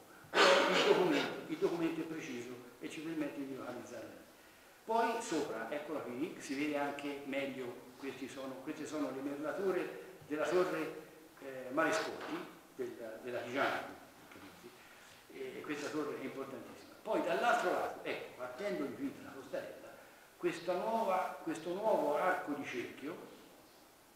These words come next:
che va fino a questa torre e qui siamo nel, eh, palazzo, eh, Mahoni Chigi, oggi Chigi Zondadari, è lì, eh, la,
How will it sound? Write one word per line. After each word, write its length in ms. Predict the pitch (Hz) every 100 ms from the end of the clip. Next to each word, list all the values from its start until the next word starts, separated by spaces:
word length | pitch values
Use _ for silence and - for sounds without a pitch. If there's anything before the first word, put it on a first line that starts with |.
| - -
che 140 | 170
va 240 | 160 151
fino 640 | - - 202 220 208 - -
a 80 | 135
questa 420 | 127 143 147 -
torre 580 | 139 127 120 139 170 - - - -
e 140 | 175
qui 160 | - 196
siamo 800 | - 165 160 165 165 - - -
nel, 460 | 139 156 160 151 143
eh, 400 | 143 - 139 131
palazzo, 540 | 165 143 - - 143 139
eh, 1040 | - - - - - - - - - - - - - -
Mahoni 680 | 131 143 - 190 185 160 160
Chigi, 480 | 160 165 - 95 123
oggi 400 | 143 139 120 110 - -
Chigi 260 | 135 135
Zondadari, 800 | 131 131 123 139 - - - - - - - - -
è 60 |
lì, 260 | 139 131 120
eh, 300 | 143 123 120
la, 100 | 123